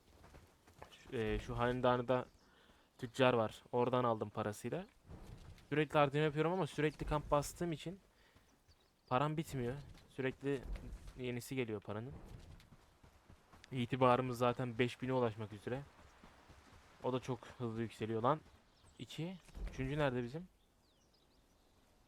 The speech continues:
Merlin çok yavaş ya. Çevikliği düşük herhalde. Geliyor, neyse, gelsin. Şimdi daha çok bekletmeyeyim.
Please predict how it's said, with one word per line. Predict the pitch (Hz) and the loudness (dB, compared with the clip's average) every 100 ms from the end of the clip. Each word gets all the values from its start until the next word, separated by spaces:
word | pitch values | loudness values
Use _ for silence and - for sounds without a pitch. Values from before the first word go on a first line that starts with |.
| _ _ _ _ _ _ _ _ - - - | _ _ _ _ _ _ _ _ -18 -16 -8
Merlin | 110 113 123 143 | 0 2 2 -2
çok | - 131 - | -6 -8 0
yavaş | 110 131 - - | 2 2 0 -6
ya. | 101 101 | -6 -6
Çevikliği | 101 110 110 - 127 | -6 -6 -6 -6 -8
düşük | 120 - 127 | -8 -8 -4
herhalde. | 110 101 104 - - - - - - - - _ - - | -4 -6 -10 -12 -20 -20 -20 -20 -20 -20 -20 _ -20 -6
Geliyor, | 117 127 117 | -2 -2 -2
neyse, | 117 - 107 | -4 -4 -4
gelsin. | 110 107 - - - - - - - - - | -6 -8 -16 -20 -20 -20 -20 -20 -20 -20 -12
Şimdi | - 156 - | -6 -4 2
daha | 139 139 | 6 6
çok | 143 143 | 6 0
bekletmeyeyim. | 131 - 151 - 127 | -2 2 0 0 -6